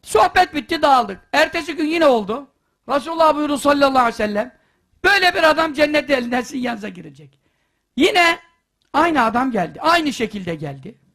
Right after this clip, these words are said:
Üçüncü gün oldu Resulullah sallallahu aleyhi ve sellem. Yine buyurdu cennet elinden bir adam gelecek. Aynı tarifi yaptı. Aynı sıfatla geldi.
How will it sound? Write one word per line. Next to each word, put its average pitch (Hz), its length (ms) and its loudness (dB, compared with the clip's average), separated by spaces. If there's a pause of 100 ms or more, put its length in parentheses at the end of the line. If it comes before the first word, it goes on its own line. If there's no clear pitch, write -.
(380)
Üçüncü 339 440 2
gün 330 120 0
oldu 285 260 4
Resulullah 262 440 2
sallallahu 233 580 2
aleyhi 190 260 0
ve 170 100 -16
sellem. 175 340 -20 (520)
Yine 403 260 2
buyurdu 370 180 -2
cennet 330 400 -2
elinden 285 380 -2
bir 269 120 0
adam 247 220 -4
gelecek. 214 340 -10
Aynı 349 260 0
tarifi 277 380 -2
yaptı. 233 420 -2
Aynı 370 320 2
sıfatla 254 520 -2
geldi. 185 460 -8